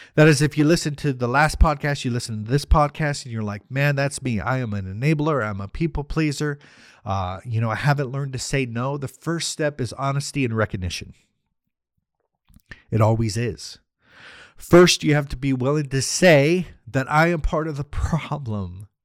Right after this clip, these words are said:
I'm the one helping produce this situation. And this honesty and recognition is going to catapult you to a crisis.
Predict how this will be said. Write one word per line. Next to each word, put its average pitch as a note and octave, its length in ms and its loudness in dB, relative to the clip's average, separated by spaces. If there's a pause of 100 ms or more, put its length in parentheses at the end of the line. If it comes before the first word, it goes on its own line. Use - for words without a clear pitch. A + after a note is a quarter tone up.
(720)
I'm D3+ 260 -2
the C3+ 120 0
one C3 400 -4 (220)
helping A2 640 0 (340)
produce A2+ 640 -4 (160)
this A2 200 -2
situation. E2+ 760 -10 (1700)
And B2+ 120 6
this E3+ 160 8
honesty E3 560 4
and C3 160 0
recognition D#3 1000 2 (2250)
is D3+ 360 8
going E3 340 2
to C#3 380 -2
catapult E3 600 4
you C#3 280 0
to A#2+ 640 -2
a B2 140 -6
crisis. - 760 2